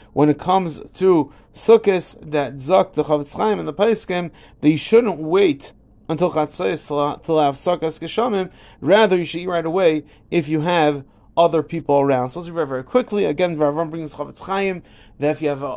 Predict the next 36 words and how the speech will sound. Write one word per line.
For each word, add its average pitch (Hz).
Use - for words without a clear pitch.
a 143
guest 185
that 147
is 135
poor 185
Friday 147
night, 170
you 180
have 160
to 156
jump 156
right 147
in. 196
If 151
not, 170
you're 156
over 156
about 139
to 156
Acher. 165
Rav 147
Avram 180
is, 147
says 180
that 147
people 165
aren't 160
noig 214
this 185
way 160
because 151
people, 170
when 165
they 156
invite 160
Aniyim 175